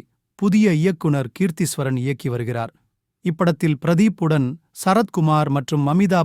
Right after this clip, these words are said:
பைஜு முக்கிய கதாபாத்திரங்களில் நடித்து வருகின்றனர். தலைப்பு வைக்கப்படாத நிலையில் இருந்த இந்த படத்துக்கு தற்போது டூட்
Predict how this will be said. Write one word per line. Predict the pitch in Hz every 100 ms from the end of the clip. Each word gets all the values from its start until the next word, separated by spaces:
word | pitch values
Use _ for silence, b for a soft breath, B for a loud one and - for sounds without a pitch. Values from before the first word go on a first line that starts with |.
| -
பைஜு | 156 160 151 135
முக்கிய | 147 156 - 185
கதாபாத்திரங்களில் | - 147 170 160 147 139 131 127 131 123
நடித்து | 139 165 147
வருகின்றனர். | 127 117 120 113 113 - _ _ _ _
தலைப்பு | 185 220 247 226 196
வைக்கப்படாத | 180 175 175 180 175
நிலையில் | 160 190 196
இருந்த | 165 156 143 139 131 _ _
இந்த | 180 175 165
படத்துக்கு | - 190 165 175 156 127 - _
தற்போது | - 170 - 190 180 131
டூட் | 214 180